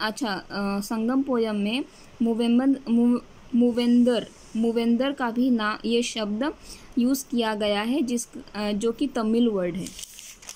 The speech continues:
याद रखिएगा, मूवेंदर एक Tamil word है। The most important ruler of the Satvahana was गौ-, गौतमी पुत्र Shri, अ,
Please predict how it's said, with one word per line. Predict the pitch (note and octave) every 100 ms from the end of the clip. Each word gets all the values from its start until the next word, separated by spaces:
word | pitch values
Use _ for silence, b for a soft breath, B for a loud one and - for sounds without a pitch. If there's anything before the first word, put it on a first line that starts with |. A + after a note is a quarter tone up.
| -
याद | G#3+ G#3+
रखिएगा, | G#3+ G#3 A#3 A3 C4+
मूवेंदर | C4+ A#3 A3+ A3 A3+ A#3
एक | B3 -
Tamil | G#3+ G#3+ A3
word | G3+ F3+
है। | F#3+ C4 - - - - - - - - - - - - - - - - - - - - - - - - - - - - - - - - - - -
The | G#3+ A3+ A#3
most | C4+ - E4
important | D4 C4 B3 C4+ C4
ruler | A#3+ A#3 A#3+
of | A#3 A3+ G#3+
the | G#3+ B3 F4+ - - - -
Satvahana | - C4+ C4 B3+ A#3 A3 G#3+ G#3 C#4+ E4 - A#3+
was | A3 G3+ A#3 A3
गौ-, | G3+ G#3 G#3 - -
गौतमी | G3+ A3 A#3 D4 D4
पुत्र | C#4+ B3 - G3+ G#3+ D#4+ - - -
Shri, | - B3 C#4+ D#4+ B B B B -
अ, | G#3+ G#3 G#3+ G#3+